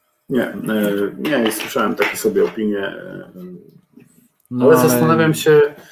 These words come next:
Speaker 2: kurde,
Speaker 1: no,
Speaker 2: Park
Speaker 1: cie-,
Speaker 2: Jurajski,
Speaker 1: ciekawe
Speaker 2: wiesz, no.
Speaker 1: jest, że, ciekawe jest, że, że sięgają po to, bo to też jest gra, która już trochę na, na rynku poleżała, e, i w-, i zaczynają od tego, a nie o-, o-, od tej, e,
Speaker 2: Tej najnowszej,
Speaker 1: jak się nazywa?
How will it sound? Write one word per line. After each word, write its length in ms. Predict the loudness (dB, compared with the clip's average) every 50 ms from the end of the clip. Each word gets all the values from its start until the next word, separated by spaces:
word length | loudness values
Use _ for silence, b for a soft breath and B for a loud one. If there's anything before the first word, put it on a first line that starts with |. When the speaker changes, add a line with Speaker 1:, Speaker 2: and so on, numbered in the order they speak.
| B
Speaker 2:
kurde, 360 | -8 -2 0 0 0 0 -2 -4
Speaker 1:
no, 60 | -2
Speaker 2:
Park 240 | 0 0 0 0 0
Speaker 1:
cie-, 60 | 2
Speaker 2:
Jurajski, 440 | 2 4 4 2 2 -2 -4 -4 -2
Speaker 1:
ciekawe 220 | 0 2 4 4
Speaker 2:
wiesz, 200 | 4 4 2 2
no. 80 | 4 2
Speaker 1:
jest, 280 | 2 0 -2 -10 -10 -6
że, 340 | -2 0 0 0 -2 -6 _ _ _ _ _ _
ciekawe 280 | _ _ -4 0 0
jest, 220 | 0 0 -2 -4 -6
że, 300 | -4 -2 0 -2 -2 -4
że 260 | -6 -2 -2 -2 -2
sięgają 460 | -4 -8 -8 -4 -4 -4 -4 -4 -8
po 140 | -10 -14 -12
to, 120 | -12 -14
bo 100 | -14 -10
to 100 | _ -4 -4 -4 -4 _ _ _ -18 _
też 120 | -14 -12
jest 160 | -12 -12 -14
gra, 180 | -10 -8 -8 -8
która 240 | -8 -8 _ -6 -6
już 120 | -6 -6
trochę 220 | -12 -18 -14 -12 -12
na, 240 | -12 -10 -12 -14 -14 -14
na 100 | -14 -12
rynku 240 | -12 -14 -14 -16
poleżała, 580 | -4 -2 0 0 0 -2 -2 -2 0 -2 -2 -4 B B B B B B B B B B B B _ -4
e, 640 | 0 0 2 2 0 0 0 -2 -2 -4 -4 -6 -4
i 240 | 0 0 2 2 0
w-, 340 | -2 -6 -10 -10 -12 -14 -16 _ _ _ _ _ _ _ _ -20 -20 -18 -18 -16 -16 -16 -18 -18 _
i 160 | -8 -6 -6
zaczynają 640 | -2 0 0 0 0 0 0 2 2 2 2 2 0
od 80 | 2
tego, 300 | 2 4 6 6 4 4
a 40 | 4
nie 220 | 0 -2 -2 0 0
o-, 220 | 0 -2 -2 -6
o-, 240 | -12 -16 -16 -16 -12
od 300 | -12 -12 -10 -10 -16 -16 -4
tej, 520 | 0 0 2 2 0 -2 -4 -6 -8 -10 -12
e, 60 | -12 -12 -14 -16 -16 -16 -16 -18 -20 -20 -20 -20 -20 _ _ _ _ _ _ _ _ _ _ _ _ _ _ _ _ _ -2
Speaker 2:
Tej 120 | 0 0 2
najnowszej, 360 | 4 4 4 2 2 0 -2
Speaker 1:
jak 100 | -2 -2
się 140 | 0 2 2
nazywa? 220 | 2 2 2 -2